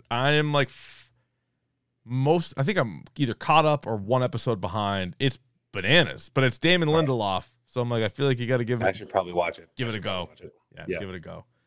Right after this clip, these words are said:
Speaker 1: Also, we've heard a ton of really good things about Silo. Uh, was it Mac that was talking about Silo? And then we got emails and, uh, tweets about Silo. It's an Apple Plus show. So I went and watched, uh, the first two episodes. It's a weekly show,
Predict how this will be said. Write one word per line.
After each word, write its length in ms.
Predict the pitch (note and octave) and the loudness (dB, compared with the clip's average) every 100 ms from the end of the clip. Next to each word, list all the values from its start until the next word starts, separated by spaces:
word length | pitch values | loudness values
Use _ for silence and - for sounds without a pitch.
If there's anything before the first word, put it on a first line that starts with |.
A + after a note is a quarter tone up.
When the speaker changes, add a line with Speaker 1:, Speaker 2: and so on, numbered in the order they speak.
| _ _ _ _ _ | _ _ _ _ _
Speaker 1:
Also, 280 | F#3+ G#3+ G3+ | 6 8 8
we've 180 | F3+ F3+ | 6 6
heard 220 | G#3 G#3 | 6 4
a 60 | D#3 | 2
ton 220 | - A3+ | 4 4
of 80 | E4 | 4
really 160 | A#3+ | 4
good 140 | D3+ D#3 | 4 4
things 180 | D#3+ C#3 | 2 2
about 220 | C3 A2+ | 2 0
Silo. 840 | - D#3 E3+ F3 C3 A2 G#2 G#2+ - - - - | 0 6 8 8 4 2 -2 -4 -10 -20 -10 2
Uh, 160 | B2+ C3 | 4 4
was 120 | C3 | 4
it 80 | A#2+ | 2
Mac 400 | A#2+ D3+ A3 - | 4 4 4 2
that 80 | G#3 | 0
was 100 | G3+ | 2
talking 180 | G#3+ | 0
about 140 | G#3+ G3 | 0 -2
Silo? 480 | - G#3 G#3 G#3 G3+ | 2 2 2 0 0
And 80 | E3 | 0
then 80 | |
we 80 | F3 | 0
got 180 | G#3+ D#3 | 0 0
emails 440 | C#3+ F3 F3 E3+ C#3+ | 2 4 6 4 4
and, 240 | C3 A#2+ | 0 2
uh, 220 | A2+ G#2+ - | 0 0 -2
tweets 320 | - F3+ D3+ | 0 0 0
about 240 | A2 G#2 | 0 0
Silo. 460 | - A2 G#2 G2+ G2 | 0 0 0 0 -2
It's 120 | - | -4
an 80 | G#2 | 0
Apple 260 | C3+ - | 2 2
Plus 280 | C#3+ - C3+ | -2 -2 -2
show. 440 | - A2 F#2+ F#2+ - _ _ _ _ _ | 0 0 0 -2 -6 _ _ _ _ _
So 160 | - | 2
I 140 | C3 F3 | 6 8
went 340 | E3+ D#3 D3+ _ - | 6 4 2 _ -6
and 200 | C3 A#2+ | -4 0
watched, 480 | A#2+ C#3+ - - - _ - | 2 2 0 -10 -16 _ -4
uh, 220 | A#2+ A2+ | 2 2
the 100 | G#2+ | 2
first 280 | G#2 D3+ D3 | 0 0 2
two 100 | E3 | 2
episodes. 540 | D3+ C3 B2 A2+ G#2 - | 0 0 -2 -2 -4 -6
It's 140 | C#3 | -2
a 60 | B2+ | -2
weekly 360 | C3 A3+ G#3 E3 | 2 0 0 -4
show, 480 | - A#2+ G#2+ G#2+ | 0 0 0 -2